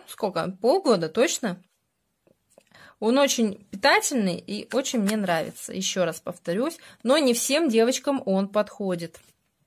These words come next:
Вот этот, э, я покупаю крем, насыщенность текстуры,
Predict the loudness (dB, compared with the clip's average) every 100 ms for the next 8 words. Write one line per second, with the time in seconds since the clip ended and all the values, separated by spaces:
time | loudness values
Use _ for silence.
0 | _ _ _ _ -20 0 4 6 6 4
1 | 0 -2 0 4 4 6 6 4 2 -6
2 | -8 -4 2 4 4 0 0 4 6 6
3 | 6 4 2 2 4 4 2 -6 _ _
4 | _ -6 2 2 2 0 2 -2 -2 -8
5 | -8 -6 0 2 4 2